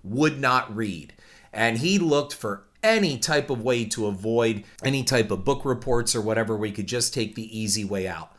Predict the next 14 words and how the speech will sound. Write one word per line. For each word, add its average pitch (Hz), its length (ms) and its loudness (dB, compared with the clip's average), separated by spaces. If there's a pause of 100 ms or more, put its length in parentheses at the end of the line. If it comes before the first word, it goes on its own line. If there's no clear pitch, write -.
(180)
The 110 160 4
one 147 380 4
book - 580 8 (380)
that 101 120 -2
I 139 200 6
know 175 340 6
he 175 260 0
read 160 640 2 (120)
for 147 420 0
sure 190 640 2 (400)
was 110 640 4
How 127 300 6
to 135 100 0
Win 104 520 -2